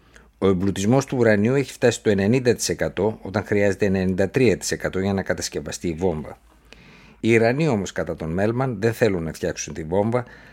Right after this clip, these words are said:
αλλά να διαπραγματευτούν με τη Δύση μια συμφωνία αντίστοιχη εκείνης του δύο χιλιάδες δεκαπέντε.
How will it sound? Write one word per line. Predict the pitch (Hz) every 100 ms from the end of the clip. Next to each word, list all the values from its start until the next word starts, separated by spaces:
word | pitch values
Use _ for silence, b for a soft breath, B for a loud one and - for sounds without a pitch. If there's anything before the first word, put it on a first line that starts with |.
| B
αλλά | - 127 127
να |
διαπραγματευτούν | 117 113 110 104 92 95 - 131
με | 104
τη | -
Δύση | 87 110 -
μια | 104 101
συμφωνία | - 92 - 87 98 113 120 B B -
αντίστοιχη | 98 92 123 - - 90
εκείνης | 78 92 90 -
του | 82
δύο | 87
χιλιάδες | 80 82 85 80 73
δεκαπέντε. | 82 95 92 85 -